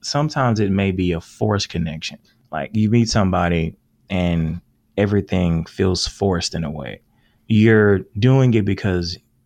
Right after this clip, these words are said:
you think you have to rather than you feel that you have to. It's not anything that's organic. Like, trying to peek into his interest, but really I don't care what he likes.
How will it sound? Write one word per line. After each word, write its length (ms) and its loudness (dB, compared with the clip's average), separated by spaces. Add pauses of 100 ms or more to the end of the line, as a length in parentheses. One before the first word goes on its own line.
(200)
you 200 -2
think 300 -2
you 80 0
have 340 0
to 300 -2
rather 300 0
than 200 0
you 160 0
feel 840 0
that 220 -4
you 60 -4
have 280 -6
to. 240 -14 (560)
It's 220 -2
not 300 2
anything 400 0
that's 160 -4
organic. 720 -6 (400)
Like, 300 -2
trying 320 2
to 80 2
peek 260 0
into 220 0
his 180 0
interest, 460 -2
but 100 -4
really 300 0
I 100 -2
don't 260 -4
care 320 0
what 140 2
he 120 -2
likes. 440 -4